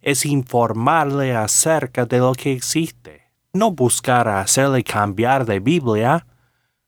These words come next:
Lo más importante, como siempre digo, es que usted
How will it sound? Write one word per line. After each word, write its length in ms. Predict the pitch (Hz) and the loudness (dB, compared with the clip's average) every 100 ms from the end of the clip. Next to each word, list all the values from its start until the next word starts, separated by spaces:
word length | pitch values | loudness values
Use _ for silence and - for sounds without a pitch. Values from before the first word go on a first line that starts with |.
| _ | _
Lo 120 | 147 131 | 0 2
más 480 | 147 190 196 - | 2 2 0 -2
importante, 1040 | 131 107 - 95 92 - 110 107 90 85 80 | -4 -4 -4 -4 -4 -2 -2 -2 -4 -14 -20
como 300 | _ 101 95 | _ -10 -4
siempre 440 | - 185 165 104 | 0 0 0 -2
digo, 560 | 104 151 123 101 85 - _ _ - | 0 0 0 -2 -2 -6 _ _ -4
es 140 | 143 | -4
que 220 | - 151 | -2 -2
usted 480 | 139 123 - 170 | -2 -2 0 0